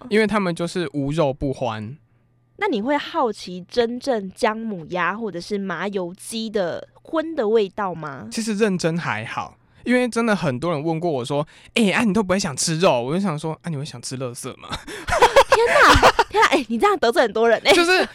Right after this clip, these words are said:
Speaker 1: 对我们，呃，就是刚刚讲比较严重啊，
Speaker 2: 嗯。
Speaker 1: 但是对我们素食来讲，我们觉得那个肉，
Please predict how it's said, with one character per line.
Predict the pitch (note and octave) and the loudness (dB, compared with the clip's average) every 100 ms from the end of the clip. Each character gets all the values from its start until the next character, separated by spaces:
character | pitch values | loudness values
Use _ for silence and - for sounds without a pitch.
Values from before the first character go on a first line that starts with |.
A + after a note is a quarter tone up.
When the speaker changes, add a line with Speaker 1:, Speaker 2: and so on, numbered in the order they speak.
| F4 | -2
Speaker 1:
对 | A4 E4+ | 4 4
我 | A#3 | 4
们， | A3+ A3+ - | 4 0 -2
呃， | G#3+ G#3 G3+ G#3 | 2 2 2 -2
就 | A#3+ | -2
是 | C#4+ | 0
刚 | C#4 C4+ | 2 2
刚 | C4+ | 2
讲 | - E3 C#3+ D#3+ | 0 -2 -2 0
比 | F3 | 2
较 | G#3+ | 2
严 | E3 C3+ | 0 -2
重 | - F3 | 0 -2
啊， | A#2+ A#2+ | -2 -2
Speaker 2:
嗯。 | |
Speaker 1:
但 | - | 0
是 | A#3 | 0
对 | A#3+ A3 | 0 0
我 | |
们 | D3 C#3 | 0 -4
素 | - F#3 | -4 -4
食 | D3 | -4
来 | C3 C3+ | -6 -6
讲， | D3 B2 | -6 -6
我 | B2+ | -6
们 | C3 B2+ | -6 -6
觉 | C3+ | -6
得 | C#3+ C3+ | -4 -4
那 | C#3+ D#3+ | -4 -4
个 | C#3 A2 - | -4 -6 -10
肉， | E3 E3+ D3+ F#2+ | -8 -2 -2 -4